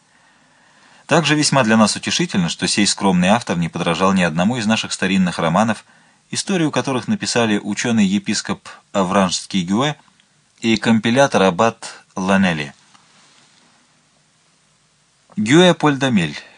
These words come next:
тысяча шестьсот тридцатый, тысяча семьсот двадцать первый годы, автор трактата о происхождении романа, тысяча шестьсот семидесятый год. Аббат Лангле, Лангле де Френе,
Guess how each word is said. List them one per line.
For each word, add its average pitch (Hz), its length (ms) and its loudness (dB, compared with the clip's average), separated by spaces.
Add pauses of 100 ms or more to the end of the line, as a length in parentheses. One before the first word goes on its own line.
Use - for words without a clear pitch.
(280)
тысяча 110 400 -2
шестьсот 95 400 -2
тридцатый, 117 520 -2
тысяча 98 300 -4
семьсот 85 300 -4
двадцать 80 360 -6
первый 117 280 -4
годы, 123 280 -6 (760)
автор 123 360 0
трактата 110 520 0
о 98 60 4
происхождении 95 680 2
романа, 78 480 -2 (440)
тысяча - 220 -6
шестьсот - 240 -6
семидесятый 80 540 -6
год. 73 200 -12 (1120)
Аббат 120 320 2
Лангле, 113 460 4 (880)
Лангле 95 480 2
де 87 100 -6
Френе, 82 440 -2